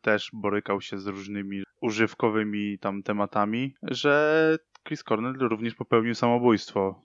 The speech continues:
S-, s-, i to chyba rok i kilka dni po tym, jak, jak była rocznica śmierci Chestera, więc no to też jest dość smutne i też pokazuje, jaki wpływ Chester miał na, na artystów innych.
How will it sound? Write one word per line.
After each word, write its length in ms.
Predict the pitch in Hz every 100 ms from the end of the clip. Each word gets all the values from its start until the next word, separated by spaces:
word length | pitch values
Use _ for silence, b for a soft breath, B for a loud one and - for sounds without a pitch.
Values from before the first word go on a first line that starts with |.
| _
S-, 300 | - - - - - - _ -
s-, 240 | 107 107
i 100 | 110
to 120 | -
chyba 400 | 113 - 123 131 131 -
rok 480 | 117 127 156 - - -
i 80 | 123
kilka 360 | - 135 - 120
dni 180 | 123
po 160 | 117 123
tym, 220 | - 110
jak, 320 | 107 107 - -
jak 200 | 104 101
była 200 | 104 104
rocznica 880 | 101 - 104 98 - 98 95 95 95 - _ _
śmierci 420 | - - 104 - -
Chestera, 460 | 104 - 92 92
więc 280 | 90 92 -
no 100 | 107
to 140 | 101 104
też 240 | 110 -
jest 140 | 98
dość 320 | 95 95 - -
smutne 560 | - 98 - 98 98
i 160 | 101 98
też 260 | 107 - -
pokazuje, 460 | - 110 110 104 107
jaki 220 | 107 -
wpływ 520 | 110 - 113 - - _
Chester 360 | - - 110 104
miał 200 | 95 95
na, 280 | 95 98 101 B B B B -
na 100 | 104
artystów 680 | 104 - 104 - 101 - - -
innych. 420 | 117 98 95 95